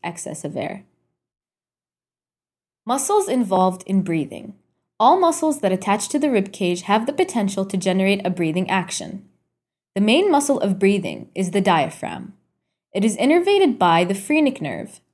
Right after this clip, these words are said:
C three, C four, C five keep the diaphragm alive. Spinal cord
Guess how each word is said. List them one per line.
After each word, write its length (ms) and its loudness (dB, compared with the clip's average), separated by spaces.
C 240 -2
three, 480 0
C 220 0
four, 360 2
C 220 -4
five 560 0
keep 240 -2
the 80 -2
diaphragm 640 0
alive. 400 -2
Spinal 440 0
cord 260 0